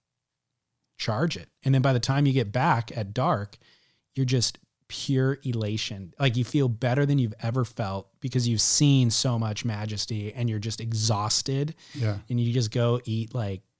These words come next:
Speaker 1: the best meal of your life, no matter what it is.
Speaker 2: Right.
Speaker 1: That's the best day.
Speaker 2: Like a peanut butter and jelly sandwich
Speaker 1: It could, it could
Speaker 2: without
Speaker 1: be.
Speaker 2: the jelly.
Speaker 1: It could be.
Speaker 2: <laughs> Perfect.
Speaker 1: A P B and J minus the J.
Speaker 2: Yeah. A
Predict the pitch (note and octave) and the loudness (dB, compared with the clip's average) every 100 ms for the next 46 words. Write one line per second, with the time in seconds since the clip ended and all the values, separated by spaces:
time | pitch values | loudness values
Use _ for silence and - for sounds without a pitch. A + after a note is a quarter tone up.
0 | - A#2+ G2+ A2 G#2+ - A#2 A2+ A2 G#2+ | -6 -4 -2 -2 -2 -2 -2 -2 -4 -6
1 | G2 G2 A2+ C3 A#2 G#2+ G2 G2+ G#2+ G2 | -6 -6 -4 -4 -2 -4 -6 -6 -6 -6
2 | G2 B2+ C#3+ - - _ A2 G#2+ G#2+ A2+ | -4 -4 -4 -6 -10 _ -8 -4 -2 -4
3 | A2 A2 G2+ F#2 - F#2+ D#2+ - _ - | -2 -2 -2 -6 -10 -12 -16 -20 _ -10
4 | A2 G#2 A2 G#2 G2 A2+ G#2+ G2+ G2 G2+ | -10 -8 -6 -6 -4 -2 -2 -4 -6 -6
5 | - A#2+ A#2+ A2+ B2 A#2+ - B2 A#2 A2+ | -4 -2 0 0 0 0 0 2 6 6
6 | A2 G#2 A2+ G#2 A2+ B2+ - - A#2+ - | 4 0 -2 0 -2 -4 -4 -4 -2 0
7 | B2 A#2 A2+ - - - - - - _ | 2 4 2 2 0 0 -6 -10 -14 _
8 | _ _ - B2 - - - D#3 F#3 F3+ | _ _ -18 -14 -12 -14 -6 -2 -2 -4
9 | A#2+ B2 G#3 G#3+ G3+ - A#2 C3+ C3 C3+ | -8 -10 -8 -6 -4 -2 2 4 4 4
10 | B2+ A2+ A#2 A#2+ B2 A#2 A#2+ A#2 A2 A2 | 2 0 0 0 0 0 -2 -4 -4 -4
11 | G#2+ B2 A#2+ C#3+ C#3 A2 - _ _ | -2 -4 0 2 4 2 -4 _ _